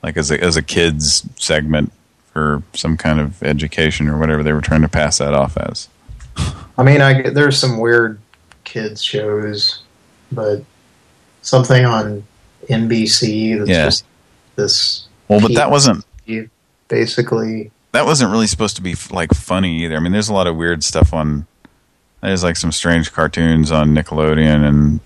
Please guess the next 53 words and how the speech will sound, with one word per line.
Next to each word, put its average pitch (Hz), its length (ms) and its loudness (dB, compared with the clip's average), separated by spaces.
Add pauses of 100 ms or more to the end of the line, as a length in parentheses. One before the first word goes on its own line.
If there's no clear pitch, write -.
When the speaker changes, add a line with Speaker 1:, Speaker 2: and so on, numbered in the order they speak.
(840)
Speaker 1:
I 76 120 -2
don't 73 120 2
know, 73 180 2
Cartoon 80 420 4
Network 73 400 2
and 76 100 -2
stuff - 220 0
like 73 140 0
that, 76 220 2
I 76 80 0
guess. 73 500 -2
Maybe 76 180 0
not 76 180 2
Nickelodeon. 73 460 2
I 78 80 4
don't 73 140 2
know. 76 200 2
I 78 120 0
don't 78 160 0
know 73 300 0
what - 180 -2 (260)
Nickelodeon 73 460 0
has 73 200 0
on 76 140 4
anymore, 73 480 4
honestly. 76 400 2
But, 73 220 0
uh, - 160 0 (1080)
uh, 76 600 2 (100)
like, 85 380 0
Cartoon 98 420 2
Network, 71 520 -2
you 78 140 -6
know, 73 200 0
has 76 260 -2
some 73 160 -2
pretty 76 180 -6
popular 73 680 -4
cartoons 73 600 0
that 73 100 2
I 73 80 0
guess 71 220 -4
are 67 80 -2
kinda 69 220 -2
strange 69 480 2
or 71 100 0
whatever. 71 380 2
But 71 160 0
it's 73 100 -4
just - 180 0
like, 71 220 0
those 90 240 2
aren't, 82 240 2